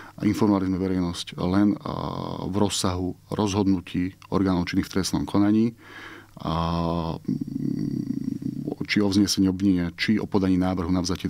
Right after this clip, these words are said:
obvineného do väzby, či o podaní sťažnosti proti rozhodnutiu sudcu pre prípravné konanie, či o podaní obžaloby. Snažili sme sa naozaj vyhnúť tomu, aby verejnosť bola nejakým spôsobom zavádzaná a aby nám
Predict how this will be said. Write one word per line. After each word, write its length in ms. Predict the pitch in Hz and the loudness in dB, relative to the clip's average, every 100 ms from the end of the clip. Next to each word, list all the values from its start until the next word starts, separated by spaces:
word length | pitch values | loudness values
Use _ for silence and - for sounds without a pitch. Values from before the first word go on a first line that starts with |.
| - | -4
obvineného 400 | 104 95 95 87 | 0 4 4 4
do 80 | 85 | 0
väzby, 300 | 90 80 - | -2 -4 -8
či 160 | - 110 | -2 -2
o 40 | |
podaní 380 | - 98 95 85 - - - | 0 0 2 0 -4 -16 -4
sťažnosti 560 | - 107 113 113 107 117 | 0 2 4 4 2 0
proti 300 | 110 104 107 | 0 0 2
rozhodnutiu 720 | 107 101 107 107 - 110 101 | 0 2 2 2 2 0 0
sudcu 300 | - 113 113 | 0 2 2
pre 160 | - 107 | 2 2
prípravné 420 | 104 - 101 98 | 2 2 2 2
konanie, 400 | - 101 95 90 - - - - | 2 2 4 0 -4 -14 -14 -2
či 100 | 98 | -2
o 80 | 87 | 2
podaní 300 | 92 92 85 | 2 4 2
obžaloby. 500 | 87 - - - - - | -2 -6 -6 -8 -10 2
Snažili 320 | 104 101 98 | 4 4 4
sme 40 | 95 | 2
sa 100 | 92 | 2
naozaj 220 | 95 87 85 | 0 2 0
vyhnúť 460 | 90 95 85 - | 0 0 -2 -4
tomu, 260 | 95 95 95 | 2 2 2
aby 320 | 90 85 90 - - - | -2 -2 -4 -6 -14 -10
verejnosť 460 | 92 98 101 92 85 | 0 4 4 2 -2
bola 320 | 87 85 87 - - - | 0 0 -2 -10 -20 -6
nejakým 320 | 87 85 85 | -2 -2 -4
spôsobom 320 | 80 - 82 | -6 -6 -4
zavádzaná 640 | 78 90 90 82 90 87 | 0 0 0 0 0 0
a 160 | - 85 | 0 -2
aby 160 | 90 87 | 0 0
nám 240 | 85 76 | 0 -4